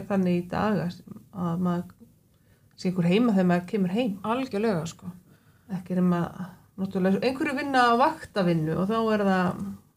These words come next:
Speaker 2: Já.
Speaker 1: svona hapaglappa hvort að fólk er.
Speaker 2: Já, það er nefnilega, sko,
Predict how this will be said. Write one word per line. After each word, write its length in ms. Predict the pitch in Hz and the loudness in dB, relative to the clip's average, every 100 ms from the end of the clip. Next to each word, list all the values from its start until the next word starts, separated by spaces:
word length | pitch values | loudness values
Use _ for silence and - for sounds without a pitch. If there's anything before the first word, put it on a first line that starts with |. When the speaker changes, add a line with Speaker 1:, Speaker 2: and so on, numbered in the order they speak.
| _ _ _ _ _ _ _ - | _ _ _ _ _ _ _ -8
Speaker 2:
Já. 380 | - 196 185 170 202 | 2 4 6 8 6
Speaker 1:
svona 200 | 247 226 | 4 0
hapaglappa 540 | 220 220 202 196 180 180 | -2 0 0 0 0 -4
hvort 240 | 202 196 | -4 -2
að 140 | 190 185 | -2 -2
fólk 220 | 196 196 | -6 -6
er. 160 | 180 - - _ | -8 -8 -12 _
Speaker 2:
Já, 240 | 196 185 180 196 | -6 -2 -2 -4
það 140 | - 202 | -4 -2
er 80 | 220 | 0
nefnilega, 240 | 254 233 | 0 -2
sko, 160 | 220 | 2